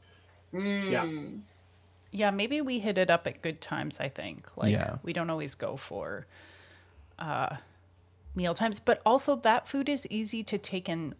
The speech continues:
Speaker 3: and walk with.
Speaker 4: That's true.
Speaker 1: Mm-hmm.
Speaker 4: Yeah. Okay.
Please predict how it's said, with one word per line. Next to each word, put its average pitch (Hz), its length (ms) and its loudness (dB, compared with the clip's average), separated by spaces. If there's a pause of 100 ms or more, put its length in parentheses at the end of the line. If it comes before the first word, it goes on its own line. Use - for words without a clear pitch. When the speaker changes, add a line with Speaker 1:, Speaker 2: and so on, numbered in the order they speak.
Speaker 3:
and 165 180 -2
walk 143 320 -4
with. - 360 -8 (100)
Speaker 4:
That's - 240 4
true. - 220 4 (140)
Speaker 1:
Mm-hmm. 170 300 -2 (1080)
Speaker 4:
Yeah. 98 220 2 (540)
Okay. 143 280 4